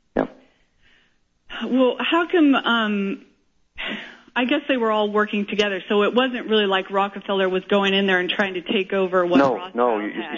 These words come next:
Speaker 1: see, the, again, Weishaupt talked in the, in the, in the seventeen hundreds about the creation of philanthropic organizations. These are the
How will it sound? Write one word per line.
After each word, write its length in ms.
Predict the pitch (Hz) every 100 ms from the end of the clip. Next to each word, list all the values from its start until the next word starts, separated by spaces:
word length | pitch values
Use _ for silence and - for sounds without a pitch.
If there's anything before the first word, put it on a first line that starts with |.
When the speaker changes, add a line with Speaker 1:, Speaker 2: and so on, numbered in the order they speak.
| -
Speaker 1:
see, 160 | 127
the, 300 | 113 117 110 101
again, 300 | 113 135 113
Weishaupt 520 | 120 156 - 110 -
talked 280 | - 117 -
in 80 | 95
the, 100 | -
in 80 | 92
the, 360 | 87 - -
in 60 | 90
the 100 | 90
seventeen 380 | - 95 87 95
hundreds 440 | 90 120 160 143 - - _ _ _ _ _ _ -
about 380 | - 101 98 -
the 60 |
creation 420 | - - 104 - 90
of 80 | - -
philanthropic 720 | 123 104 98 - 107 - - -
organizations. 960 | 95 98 92 90 85 107 123 - 85 82
These 140 | 120
are 60 |
the 100 | 87